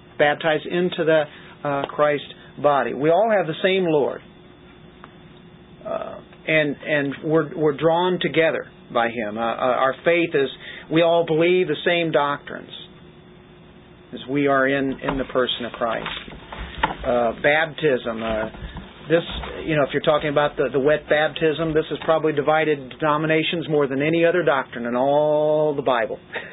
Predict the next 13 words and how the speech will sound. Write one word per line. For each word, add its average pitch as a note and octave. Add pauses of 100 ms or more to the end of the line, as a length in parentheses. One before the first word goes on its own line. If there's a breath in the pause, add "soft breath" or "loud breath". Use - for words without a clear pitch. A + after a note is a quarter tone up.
(1160 loud breath)
And D#3+ (520 loud breath)
it F3+
is A3+
important, A3 (1160)
but F#3
it's F3+
a F3+ (100)
shame G3+
that E3+
it F3+
has E3+
divided D#3+
the D3